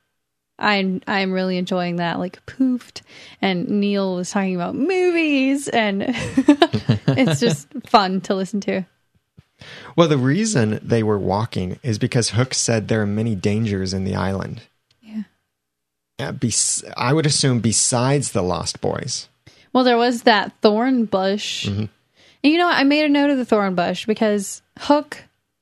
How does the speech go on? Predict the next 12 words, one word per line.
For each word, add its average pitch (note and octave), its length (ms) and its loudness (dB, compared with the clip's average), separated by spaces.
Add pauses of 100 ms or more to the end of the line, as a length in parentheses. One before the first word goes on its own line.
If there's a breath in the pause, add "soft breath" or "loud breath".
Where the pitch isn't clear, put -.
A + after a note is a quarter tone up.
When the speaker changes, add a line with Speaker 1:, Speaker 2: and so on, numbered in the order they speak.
(460)
Speaker 1:
in A3 280 2
the G3+ 260 2
two C4 160 0
thousand A3+ 480 0
three C#4 240 0
version B3+ 360 0
of G3+ 160 -4
Peter A#3 240 2
Pan, G3+ 540 0 (800)
poisoned G#3 840 2 (680)
Peter A#3 280 4
Pan F#3+ 640 -2